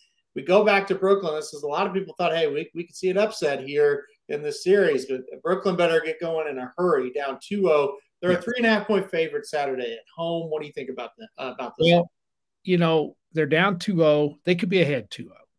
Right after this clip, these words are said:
Speaker 2: The
Speaker 1: Easily.
Speaker 2: difference is Boston's made the plays in the clutch, and Brooklyn has not.
Speaker 1: Yep.
Speaker 2: I mean, both games have gone down to the wire, and Boston's made the plays, and the Nets have not. Uh, so the, uh,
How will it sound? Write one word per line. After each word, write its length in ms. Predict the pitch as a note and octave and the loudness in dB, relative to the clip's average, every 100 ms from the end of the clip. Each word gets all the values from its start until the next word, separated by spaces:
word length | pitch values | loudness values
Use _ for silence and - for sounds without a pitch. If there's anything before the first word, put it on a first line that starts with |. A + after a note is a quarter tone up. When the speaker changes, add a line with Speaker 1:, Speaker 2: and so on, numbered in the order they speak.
| _ _ _ _ _ _ _ _ _ _ _ - | _ _ _ _ _ _ _ _ _ _ _ -16
Speaker 2:
The 100 | - | -4
Speaker 1:
Easily. 180 | C#3+ G3+ | -2 0
Speaker 2:
difference 240 | - G#3+ - | -2 -6 -4
is 340 | D#3+ C#3+ - - | -2 -2 -6 -16
Boston's 640 | C#3+ E3 D#3+ - D3 C3 | 0 2 2 0 -6 -6
made 180 | C3 C3 | -6 -8
the 60 | - | -8
plays 540 | - E3 E3+ D3+ C#3 | -4 0 2 0 -4
in 280 | E3+ D3 E3 | -8 -4 -4
the 220 | D3+ C#3 - | -4 -8 -6
clutch, 500 | F#3 F3 C3+ - _ _ _ _ _ _ - | -2 -2 -4 -12 _ _ _ _ _ _ -10
and 180 | C3+ A#2 | -8 -6
Brooklyn 460 | B2 A2+ A2+ A2 - _ _ | -8 -10 -14 -14 -18 _ _
has 200 | - G#2+ | -16 -8
not. 300 | E3 F#3 - _ _ _ _ _ | -6 -6 -10 _ _ _ _ _
Speaker 1:
Yep. 240 | F3+ F#3 _ _ _ - | -10 -10 _ _ _ -8
Speaker 2:
I 60 | |
mean, 160 | C#3 C3+ | -6 -4
both 240 | D3 D#3+ | -2 -2
games 320 | - D#3+ C#3 | 0 -2 -2
have 120 | - B2+ | -8 -8
gone 220 | C#3 C3+ | -6 -6
down 280 | C3 C3 B2+ | -4 -6 -6
to 140 | C3 | -10
the 100 | A2 | -8
wire, 480 | B2 D#3+ E3 D#3+ E3+ _ _ _ _ _ - | 0 2 4 2 -6 _ _ _ _ _ -6
and 260 | C#3+ C3+ | -4 -2
Boston's 500 | B2+ C#3+ E3+ D#3+ C3 | -4 -6 -6 -6 -4
made 180 | C3+ C#3 | -6 -6
the 60 | - | -4
plays, 520 | D#3+ B3 - B2+ - _ _ _ _ _ - | -4 -2 -4 -8 -14 _ _ _ _ _ -8
and 160 | C#3+ | -6
the 80 | C3+ | -4
Nets 300 | B2 A#2+ - | -4 -6 -10
have 120 | A#2+ | -12
not. 300 | A2+ C#3 - _ _ _ _ _ _ _ _ _ _ - | -8 -8 -10 _ _ _ _ _ _ _ _ _ _ -12
Uh, 140 | - | -8
so 220 | - F3+ | 0 0
the, 400 | F#3+ - F#3+ | 0 -2 -4
uh, 40 | G3 | -6